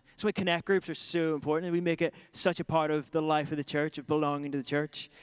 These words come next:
finding other Christians that we can be honest with, that we can say, "Hey, I'm just, like, struggling with this thing. I've got, like, bitterness in my heart. I've, I'm really struggling to forgive someone.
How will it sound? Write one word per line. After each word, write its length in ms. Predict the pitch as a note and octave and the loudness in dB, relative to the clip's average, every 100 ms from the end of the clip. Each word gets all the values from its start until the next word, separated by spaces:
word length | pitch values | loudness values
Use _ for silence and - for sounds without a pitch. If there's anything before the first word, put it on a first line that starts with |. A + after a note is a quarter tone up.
| - - | -20 -2
finding 400 | - F#3+ F#3 F#3 | 2 2 2 -2
other 260 | G3 F#3+ E3+ | 0 2 2
Christians 380 | - D3+ F#3 D#3+ | 0 -6 -2 0
that 60 | |
we 80 | E3 | 0
can 100 | E3 | 0
be 140 | D3+ E3 | 0 0
honest 400 | D3+ D3+ D3+ G3 | 0 0 0 0
with, 340 | D3+ - - _ _ _ _ _ _ _ _ _ _ _ _ - | 0 -4 -20 _ _ _ _ _ _ _ _ _ _ _ _ -4
that 100 | E3+ | -2
we 140 | F3 | -2
can 120 | F#3+ | -4
say, 160 | F3+ F3 | -6 -6
"Hey, 520 | D#3 E3+ E3+ C#3 A2+ - _ _ _ | -2 0 0 -2 -8 -18 _ _ _
I'm 160 | C#3+ F#3+ | -10 -8
just, 100 | E3 | -6
like, 140 | C#3 | -4
struggling 320 | - C#3+ C3+ | -4 -4 -4
with 100 | D3+ | -4
this 160 | C#3+ - | -6 -4
thing. 260 | F3+ E3 C3+ _ - - | -4 -4 -8 _ -10 0
I've 200 | F3 - | 0 2
got, 180 | E3+ | 2
like, 320 | D3+ C3+ B2+ - _ _ | 2 0 -2 -14 _ _
bitterness 400 | C#3+ C#3+ E3 D3+ | -2 0 -2 -4
in 60 | E3+ | -4
my 100 | D#3+ | 0
heart. 240 | E3+ D3+ - _ _ _ _ _ | 0 0 -4 _ _ _ _ _
I've, 180 | D3 E3 | -2 -2
I'm 220 | - F3+ | -2 0
really 180 | F3 D#3+ | 2 2
struggling 320 | D3 D3 C#3 | 0 -2 -4
to 60 | B2+ | -8
forgive 300 | C#3 B2+ C3 | -6 -4 -4
someone. 380 | E3+ E3 D#3 | -2 -2 -4